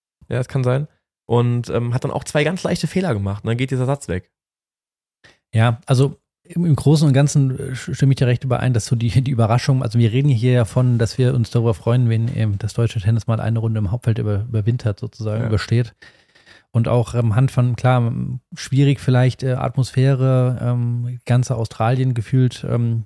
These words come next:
Speaker 2: gegen ihn an dem Tag, gegen, weil er gegen einen Australier gespielt hat. Ähm, für mich auch die Zusammenfassung deutsches Tennis. Es ist für mich keine Überraschung, dass es nicht so weit kommt. Ähm, ich, ähm, hab jetzt auch nicht einen,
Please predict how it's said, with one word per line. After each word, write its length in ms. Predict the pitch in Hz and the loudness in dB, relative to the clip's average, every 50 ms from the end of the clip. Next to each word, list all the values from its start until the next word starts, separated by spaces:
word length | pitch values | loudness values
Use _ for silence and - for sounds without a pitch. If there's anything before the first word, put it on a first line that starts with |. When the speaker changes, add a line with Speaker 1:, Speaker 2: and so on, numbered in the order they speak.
| - _ | -8 _
Speaker 2:
gegen 280 | 123 127 139 143 151 165 | 2 4 4 4 4 4
ihn 220 | 156 156 156 156 | 2 2 2 2
an 140 | 165 151 143 | 2 0 0
dem 160 | 135 139 131 | 0 -2 -2
Tag, 400 | - - - 127 139 135 - _ | -4 -2 -2 0 0 -2 -4 _
gegen, 360 | - 131 127 131 131 127 120 113 - | -6 -4 -2 -2 -2 -2 -4 -4 -4
weil 120 | - 123 123 | -4 -2 -2
er 60 | 123 | -2
gegen 180 | 120 120 123 127 | -2 -2 -2 -2
einen 80 | 127 | 0
Australier 440 | - 117 113 - - 123 123 120 117 | -2 -2 -2 -2 0 0 0 2 0
gespielt 320 | 110 101 - - 131 135 139 | -2 -2 -2 -2 0 2 2
hat. 240 | 135 139 - - _ _ _ _ _ _ _ _ _ _ _ _ _ _ _ | 2 2 0 -2 _ _ _ _ _ _ _ _ _ _ _ _ _ _ _
Ähm, 320 | 123 120 120 120 120 117 107 | -2 0 0 0 0 -2 -2
für 140 | - - | 0 0
mich 240 | 120 127 123 - - | 2 2 2 0 -2
auch 100 | - 120 | -4 -2
die 100 | - - | -2 -2
Zusammenfassung 600 | 120 113 117 117 113 - 123 123 - - 131 123 | -2 0 0 0 2 2 2 0 2 0 0 0
deutsches 300 | 113 120 120 120 123 - | 2 0 0 -2 -4 -4
Tennis. 280 | - 127 123 123 113 - | -2 0 0 0 -2 -4
Es 140 | - 120 - | -8 -12 -14
ist 140 | - - | -16 -16
für 120 | - - 160 | -4 -2 -2
mich 120 | 147 - | -2 0
keine 240 | - - 151 160 156 | 0 2 2 2 4
Überraschung, 460 | 139 127 117 127 135 135 - 151 131 117 | 2 2 2 2 2 2 2 2 2 2
dass 120 | 110 104 | 2 0
es 160 | 113 - - | -2 -2 0
nicht 320 | 131 120 113 - - - 117 | 0 0 0 -2 -10 -8 -6
so 120 | 131 120 | -4 -2
weit 180 | 117 113 101 - | -2 -2 -4 -2
kommt. 480 | - 120 120 131 131 - - - - - - - | -2 0 2 2 0 -2 -6 -12 -20 -14 -4 -2
Ähm, 360 | 127 120 117 113 113 110 104 - _ _ _ - | 0 0 0 0 -2 -4 -6 -8 _ _ _ -18
ich, 120 | - - - | -12 -8 -6
ähm, 180 | 120 113 113 - | -4 -4 -6 -6
hab 200 | - - 113 - | -4 -4 -2 0
jetzt 160 | 143 131 - | 0 -2 -2
auch 120 | 127 104 113 | -2 0 0
nicht 200 | 131 123 - - | 0 0 -2 -2
einen, 260 | 120 123 127 131 | 0 2 2 2